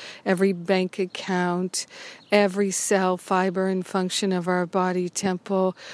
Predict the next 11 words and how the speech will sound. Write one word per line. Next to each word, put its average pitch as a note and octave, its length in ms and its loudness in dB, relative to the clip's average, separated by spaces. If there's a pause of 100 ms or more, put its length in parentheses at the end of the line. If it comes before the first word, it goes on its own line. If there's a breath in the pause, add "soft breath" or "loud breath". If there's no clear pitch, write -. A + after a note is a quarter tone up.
(120 loud breath)
We G3+ 420 4
are F#3 160 2
grateful F#3+ 640 -2
and F3 180 -2
thankful F#3 520 -2
to - 140 -8
claim F#3+ 440 0
our G#3+ 100 0
healing F#3+ 560 -2
right F3+ 440 -2
now. E3 540 -6